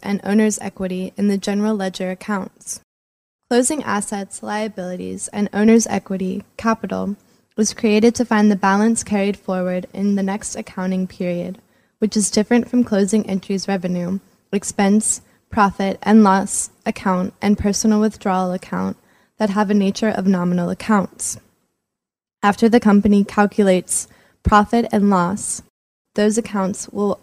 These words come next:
be all transferred to the capital account. Therefore, it will remain only assets, debt, and capital,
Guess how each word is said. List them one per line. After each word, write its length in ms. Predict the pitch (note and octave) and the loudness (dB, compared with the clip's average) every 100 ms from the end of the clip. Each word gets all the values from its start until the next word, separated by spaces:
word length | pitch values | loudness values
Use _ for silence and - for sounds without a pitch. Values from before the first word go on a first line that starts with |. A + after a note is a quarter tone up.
| _ _ - | _ _ -4
be 160 | G#3 - | -4 2
all 220 | G3+ A3+ | 2 2
transferred 720 | - G#3+ F#3+ F#3+ F#3+ F#3 G3 _ _ - | -2 -4 -2 -4 -4 -4 -4 _ _ -8
to 120 | G#3 | -2
the 100 | A3+ | -2
capital 460 | - F3+ F3+ E3+ | -2 -6 -4 -6
account. 460 | F3+ - A#3 G3 - _ _ _ _ _ _ _ | -8 -2 0 0 -2 _ _ _ _ _ _ _
Therefore, 600 | G3+ G#3 - F#3+ F3+ F#3 A3 _ _ _ | -2 0 0 -2 -2 -2 -8 _ _ _
it 160 | G#3+ - | -2 0
will 140 | G3+ | 0
remain 440 | G3+ G#3 F#3+ G3 F3+ | 4 4 4 2 0
only 320 | F#3 F#3+ F#3+ - | 0 2 2 2
assets, 680 | G3 - G#3 G#3+ - - - G#3+ | 2 2 -2 -4 -6 -8 -8 -2
debt, 280 | G3+ G3 - | 2 0 0
and 160 | G#3 | 0
capital, 600 | G3 G#3 G#3 F#3 F3 G3 | 0 0 0 -2 -2 -4